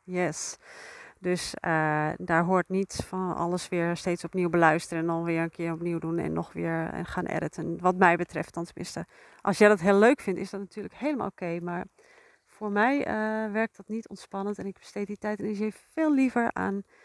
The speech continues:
andere dingen. En ik geloof ook dat het er niet extra waardevol van maakt door de us en de dek en, en, eh, ehm, dingetjes, kleine dingetjes eruit te knippen.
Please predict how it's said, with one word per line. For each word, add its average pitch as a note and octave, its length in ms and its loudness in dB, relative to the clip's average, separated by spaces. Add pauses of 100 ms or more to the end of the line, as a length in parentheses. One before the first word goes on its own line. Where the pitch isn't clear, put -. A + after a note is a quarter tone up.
(460)
andere B3 340 4
dingen. G3+ 540 2 (140)
En G#3 300 0
ik - 140 -2
geloof G#3+ 380 2
ook G3 240 4
dat - 420 -2 (1120)
het - 440 -8
er G3+ 140 -4
niet G#3+ 460 0 (240)
extra G3+ 400 2
waardevol G3+ 460 4
van F#3 180 -4
maakt F3 340 -2
door F#3+ 160 -4
de F#3 120 -4
us F#3+ 460 -4
en F#3+ 200 -6
de F#3 100 -2
dek F#3 260 -4
en, F#3 160 -8
en, F#3 340 -8
eh, F3+ 300 -2 (200)
ehm, F3+ 340 -6 (1400)
dingetjes, F#3+ 880 -4
kleine G3+ 320 2
dingetjes F#3+ 380 2
eruit - 380 0
te E3+ 360 -6
knippen. E3+ 440 -8